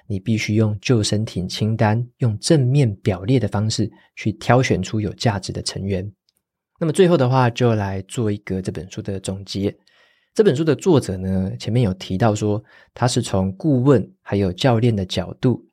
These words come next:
来跟我们谈领导，让我们看到说他如何去指导一些曾经陷入这种盲点的主管，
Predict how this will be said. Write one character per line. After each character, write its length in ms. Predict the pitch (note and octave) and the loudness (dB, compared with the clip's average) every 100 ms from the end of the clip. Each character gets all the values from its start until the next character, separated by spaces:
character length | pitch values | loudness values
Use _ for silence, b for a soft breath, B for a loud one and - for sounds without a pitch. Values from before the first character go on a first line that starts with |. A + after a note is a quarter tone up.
| - | -8
来 160 | G2 | -6
跟 160 | G2 A2 | -2 -2
我 60 | G2+ | -2
们 200 | F#2 F#2+ | -4 -6
谈 260 | - F#2+ F#2+ | -6 -8 -6
领 240 | G#2+ A2+ | -6 -4
导， 240 | - - _ b b b b | -2 -4 _ b b b b
让 140 | E3+ | 2
我 60 | A2+ | 2
们 160 | G2+ | 0
看 220 | - C#3+ | 2 2
到 180 | B2 A#2+ | 4 2
说 180 | A2 A2+ | 2 -2
他 220 | - B2+ | -2 -4
如 180 | A#2 A2 | -4 -4
何 240 | - G#2+ | 0 0
去 340 | G2+ - A2+ A2 B B - | 0 -2 -2 -2 B B -6
指 180 | - | 0
导 180 | C#3+ G2+ | 2 2
一 80 | A#2+ | 2
些 320 | A#2+ A2+ A#2 A#2+ b b - | 0 0 0 -2 b b -6
曾 200 | F#2+ G#2 | -4 -2
经 220 | A#2 B2 | -2 -4
陷 340 | - C#3 A2 | 0 0 0
入 180 | A#2 A2+ | -2 -4
这 80 | A#2 | -4
种 140 | G2+ | -6
盲 260 | G2+ G2 B2+ | -4 -4 0
点 180 | A#2 F#2+ | 0 -2
的 100 | F#2 | -6
主 240 | - G#2+ | -8 -4
管， 200 | B2 | -2